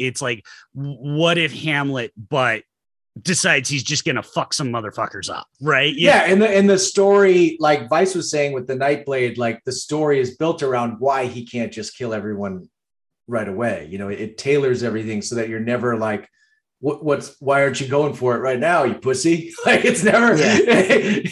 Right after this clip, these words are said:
Speaker 2: it, it, it, it, it, it perfectly de-, like, keeps his manhood intact all the way through.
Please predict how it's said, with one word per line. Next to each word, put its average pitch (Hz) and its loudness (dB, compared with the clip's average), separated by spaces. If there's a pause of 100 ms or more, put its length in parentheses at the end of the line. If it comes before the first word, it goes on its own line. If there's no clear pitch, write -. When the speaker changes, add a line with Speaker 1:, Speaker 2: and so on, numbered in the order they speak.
(140)
Speaker 2:
it, 185 -4
it, 190 4
it, 175 0
it, 165 0
it, 160 -4 (100)
it 151 -4
perfectly 180 0
de-, 139 -4
like, 131 -2 (160)
keeps - -6
his 135 -6
manhood 135 -2
intact 120 -6
all 117 -4
the 120 -8
way 110 -8
through. 104 -8